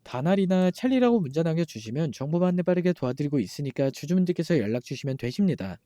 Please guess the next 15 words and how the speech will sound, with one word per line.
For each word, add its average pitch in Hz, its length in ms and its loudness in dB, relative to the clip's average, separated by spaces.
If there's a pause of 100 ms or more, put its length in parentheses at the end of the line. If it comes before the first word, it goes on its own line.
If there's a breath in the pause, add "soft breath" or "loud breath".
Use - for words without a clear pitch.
그리고 143 300 2
저희 127 260 2
정보방에 156 480 2
입장하시기 139 560 -2
전에 110 480 -2
정보방에서 160 600 2
다양하게 147 520 0
제공하고 143 500 0
있는 143 320 -2
네 101 120 -2
가지 117 240 -4
내용을 117 260 0
먼저 104 260 -6
설명드려 190 480 4
볼게요. 90 500 -2